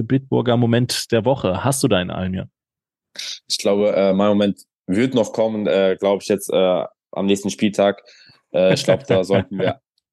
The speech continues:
Speaker 1: <laughs>
Speaker 2: alle
Speaker 1: Ja.
Speaker 2: Leute, die irgendwie Zeit haben, ins Stadion kommen und dann halt einfach nochmal alles abbrennen, was wir halt können.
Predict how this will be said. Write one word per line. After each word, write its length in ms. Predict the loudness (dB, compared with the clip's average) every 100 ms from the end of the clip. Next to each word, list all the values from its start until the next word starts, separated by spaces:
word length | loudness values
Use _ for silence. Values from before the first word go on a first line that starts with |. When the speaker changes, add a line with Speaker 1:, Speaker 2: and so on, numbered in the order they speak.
| _
Speaker 1:
<laughs> 500 | _ _ -20 _ -4
Speaker 2:
alle 400 | 0 2 4 2
Speaker 1:
Ja. 60 | -2
Speaker 2:
Leute, 300 | -2 0 0
die 180 | -2 -2 2
irgendwie 320 | 0 0 -4
Zeit 340 | 0 0 0
haben, 200 | 0 0
ins 140 | -2 -4
Stadion 320 | -2 -2 -4
kommen 200 | -4 -4
und 60 | -4
dann 120 | -4
halt 200 | -4 -4
einfach 180 | -4 0
nochmal 240 | 0 0
alles 240 | -2 -6
abbrennen, 400 | -4 -4 2 2
was 180 | 2 0
wir 100 | -2
halt 100 | 0
können. 300 | 2 2 0